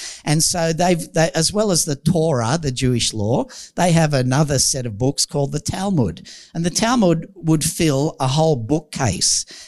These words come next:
That's how many books it is, of thick laws, rules and regulations that the rabbis wrote down the years to expand on the original law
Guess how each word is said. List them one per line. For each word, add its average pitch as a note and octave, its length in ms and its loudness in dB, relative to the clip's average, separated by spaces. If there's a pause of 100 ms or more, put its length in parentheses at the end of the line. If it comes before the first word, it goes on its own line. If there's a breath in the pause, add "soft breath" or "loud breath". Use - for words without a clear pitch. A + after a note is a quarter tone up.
That's E3 240 0
how D#3 140 -2
many C#3+ 220 2
books C3 340 0
it A2+ 100 -2
is, F#2 240 0
of G#2 120 -6
thick - 580 -2
laws, C3+ 640 2 (220 loud breath)
rules E3 360 2
and D3+ 120 -2
regulations C3 760 0
that C3+ 140 -6
the A#2+ 100 -8
rabbis C#3 580 -2
wrote A#2+ 340 -4
down E3 240 0
the B2+ 80 0
years D3 1080 0
to E3+ 120 2
expand G#3 680 -2
on D3+ 200 2
the C3+ 200 0
original D3 640 0
law A2+ 380 2